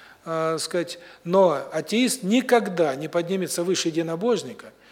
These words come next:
потому что для атеиста высший момент, который может быть,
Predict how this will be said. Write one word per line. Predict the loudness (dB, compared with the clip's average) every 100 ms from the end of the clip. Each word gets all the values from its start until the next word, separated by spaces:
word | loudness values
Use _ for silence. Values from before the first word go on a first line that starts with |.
| -20 -10
потому | -4
что | -4
для | 0 0
атеиста | 0 -2 0 0
высший | 2 2 2 2 0
момент, | -2 -4 -4 -4
который | -4 -4 -4
может | -6 -6 -6
быть, | -8 -12